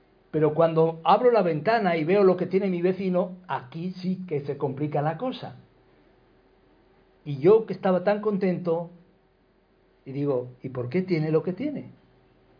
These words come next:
Seguro que hace algo indebido. ¿Cómo reacciones cu-,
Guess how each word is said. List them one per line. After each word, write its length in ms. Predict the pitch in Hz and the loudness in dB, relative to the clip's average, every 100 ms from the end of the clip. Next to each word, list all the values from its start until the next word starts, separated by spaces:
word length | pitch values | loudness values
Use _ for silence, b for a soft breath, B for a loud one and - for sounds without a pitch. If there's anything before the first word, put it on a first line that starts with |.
| _ _ _ _ _ _ _ _ _ _ _ _ _ _ _ _ _ _ _ _ _ _ _ _ _ | _ _ _ _ _ _ _ _ _ _ _ _ _ _ _ _ _ _ _ _ _ _ _ _ _
Seguro 500 | - 117 143 165 165 | -10 -2 0 2 0
que 440 | 151 135 131 113 117 - _ _ _ _ _ _ _ _ _ _ _ _ _ _ | 0 0 0 -4 -12 -20 _ _ _ _ _ _ _ _ _ _ _ _ _ _
hace 300 | - 139 139 | -4 -4 -2
algo 240 | 127 135 135 | -2 0 0
indebido. 480 | 127 135 208 123 123 - _ _ _ _ _ _ _ _ _ _ _ _ _ _ _ _ _ _ | 0 -2 -2 -4 -8 -14 _ _ _ _ _ _ _ _ _ _ _ _ _ _ _ _ _ _
¿Cómo 240 | - 240 254 | 2 4 4
reacciones 600 | 208 156 202 196 190 190 | 2 2 2 4 2 -4
cu-, 200 | - | -12